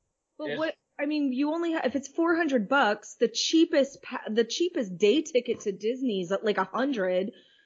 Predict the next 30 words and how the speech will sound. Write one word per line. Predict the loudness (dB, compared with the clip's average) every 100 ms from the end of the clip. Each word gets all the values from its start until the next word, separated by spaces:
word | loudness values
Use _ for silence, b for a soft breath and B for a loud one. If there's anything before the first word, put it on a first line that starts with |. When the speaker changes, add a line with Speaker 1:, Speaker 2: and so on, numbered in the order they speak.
| b
Speaker 1:
You | 4
go | 6 6
five | 4 2 2 2 -4
times | -4 -2 0 0 2
and | 2
you've | 4
already | 4 2 -2
paid | -4 -6 -6
for | -4
that | -4 -4
pass. | -6 -2 0 -2 -6 -4
So, | -2 2 0 -2 B B B B
like, | 2 2
it's, | -2 -6 -20 -16 -14 -12 2
in | 2
my | 4 0 -4
opinion, | -2 -2 0 0
that's, | -2 -2
like, | -2
a, | 2 0 0
that's | 0
a | 0
very | 0 4 4 4 2
affordable | 0 -2 -2 -4 -6
pass. | -6 -8 -8 -14 -20 B B
Maybe | 2 4
not | 4 2 2
for, | 2
like, | 4
a, | 2